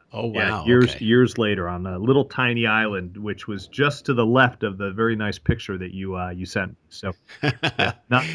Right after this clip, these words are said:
Speaker 1: Excellent. So, so did you stay there during the winter? 'Cause my understanding is everybody, there's a mass exodus during the winter, except for the locals. So what happened during the winter?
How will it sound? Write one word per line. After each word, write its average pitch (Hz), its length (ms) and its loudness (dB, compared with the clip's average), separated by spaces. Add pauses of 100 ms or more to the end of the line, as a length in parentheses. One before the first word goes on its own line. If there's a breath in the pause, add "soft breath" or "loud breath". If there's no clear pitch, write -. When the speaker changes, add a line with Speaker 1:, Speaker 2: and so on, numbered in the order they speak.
Speaker 1:
Excellent. 139 340 -2
So, 143 180 0 (200 loud breath)
so 156 140 0
did 139 180 -2
you 226 80 2
stay 202 220 2
there 175 160 4
during 151 300 2
the 123 100 0
winter? 156 320 -2
'Cause 127 100 -6
my 123 140 0
understanding 143 420 -2
is 123 140 -4
everybody, 123 420 0
there's 107 200 -4
a 110 40 -4
mass 120 320 -2
exodus 113 400 -6
during 104 220 -6
the 98 80 -6
winter, 101 340 -6
except 85 300 -10
for - 80 -12
the 87 100 -10
locals. 92 540 -8
So 85 240 -6
what 117 240 -2
happened 104 340 -2
during 98 220 -8
the 87 80 -8
winter? 92 300 -8